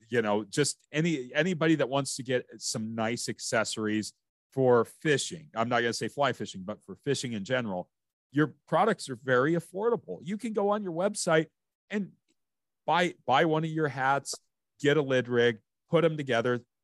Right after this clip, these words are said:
and, and, you know, and that might be all somebody buys. Or, you know, you could end up buying some, some docking stations or, you know, things like that.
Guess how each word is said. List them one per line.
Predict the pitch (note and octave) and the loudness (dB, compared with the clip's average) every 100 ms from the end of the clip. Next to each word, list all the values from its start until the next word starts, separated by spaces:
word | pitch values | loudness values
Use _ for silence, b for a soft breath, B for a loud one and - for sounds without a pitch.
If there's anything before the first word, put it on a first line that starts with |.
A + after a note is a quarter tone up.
| _ _ _ - | _ _ _ -2
and, | D#3+ D3 | 0 0
and, | D#3 D#3 C#3+ - _ | 2 2 0 -12 _
you | E3 | 0
know, | D#3 D3 B2+ _ _ _ | 2 2 -2 _ _ _
and | F3 F#3+ | 0 2
that | F#3+ | 0
might | F3+ G3 | 2 0
be | G3 | 2
all | F#3 F3+ | 2 2
somebody | - F#3 F3 | -2 -6 -6
buys. | D#3+ E3+ C#3+ - | 0 0 0 -4
Or, | D#3 D#3+ F3 F3 _ _ _ - | 2 4 4 -2 _ _ _ -2
you | B2+ | 0
know, | C3 D#3 | 0 -4
you | G#2+ | -8
could | A#2 B2 | -4 -2
end | B2 C3+ | 0 0
up | - | 0
buying | G#2 B2 B2 | -2 0 -2
some, | - B2 A#2 - | 0 0 0 -8
some | - A#2 A2 F#2+ - | -2 -2 -2 -8 -2
docking | A#2+ C3+ B2 G2+ | 2 2 -2 -10
stations | - G2+ F#2 - F#2+ - | -8 -10 -10 -12 -12 -6
or, | G#2+ G#2+ | -6 -6
you | B2 B2 | -6 -4
know, | A#2+ | -6
things | - E3+ D#3+ D3+ | -6 -6 -4 -4
like | C#3+ - | -4 -2
that. | D#3+ | -4